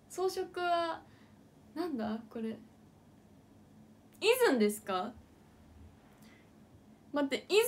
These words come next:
ズンっていうキャラクター？え、あの、緑ですか？この子。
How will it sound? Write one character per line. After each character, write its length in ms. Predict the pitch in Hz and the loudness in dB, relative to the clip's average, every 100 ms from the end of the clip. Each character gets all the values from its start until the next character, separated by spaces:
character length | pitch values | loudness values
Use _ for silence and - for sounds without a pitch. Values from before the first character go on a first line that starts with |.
| 466 | 6
ズ 60 | 320 | 4
ン 20 | |
っ 20 | |
て 120 | 277 226 | 4 4
い 120 | 220 | 4
う 40 | |
キ 80 | 233 | 2
ャ 40 | |
ラ 120 | 240 240 | 0 -2
ク 100 | - | 0
タ 120 | 240 240 320 - - - - - - - - - - - - - - - - - - - - - - - - - | 2 4 2 -6 -20 -20 -20 -20 -20 -20 -20 -20 -20 -20 -20 -20 -20 -20 -20 -20 -20 -20 -20 -20 -20 -20 -20 2
ー？ 40 | 381 | 6
え、 240 | 415 - | 6 6
あ 80 | 320 | 4
の、 120 | 311 | 6
緑 460 | 294 392 453 311 240 | 6 8 8 6 4
で 100 | 226 | 2
す 120 | 214 | -2
か？ 240 | 202 190 202 | -2 -2 -2
こ 160 | 240 | -4
の 120 | 226 | -4
子。 240 | 214 185 | -4 -4